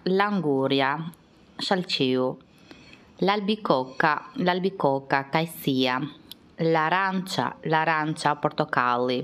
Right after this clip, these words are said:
L'avocado, l'avocado, avokadoja. L'ananas, l'ananas, ananasi.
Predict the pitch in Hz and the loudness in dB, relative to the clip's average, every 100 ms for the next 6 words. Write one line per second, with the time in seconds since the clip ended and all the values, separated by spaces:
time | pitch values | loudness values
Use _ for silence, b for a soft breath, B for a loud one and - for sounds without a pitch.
0 | - - B B B B B 165 190 220 | -8 -20 B B B B B 0 0 0
1 | 220 147 143 139 147 147 151 - 156 160 | 0 0 0 0 0 0 -4 -2 0 0
2 | 160 135 131 131 135 139 139 - - 156 | -2 0 0 2 0 -2 -6 -16 -10 -6
3 | 156 139 120 123 127 127 135 - - - | -2 -2 0 0 0 -2 -4 -10 -20 -20
4 | - - _ - B B B B B B | -20 -20 _ -20 B B B B B B
5 | 190 190 175 143 139 151 180 262 262 - | 2 4 2 2 0 2 0 -2 -6 -16
6 | - - 175 165 147 143 147 175 254 - | -20 -4 0 2 2 0 0 0 -2 -4
7 | - - 214 233 226 151 131 139 - 143 | -10 -2 0 2 2 2 0 -4 -2 -2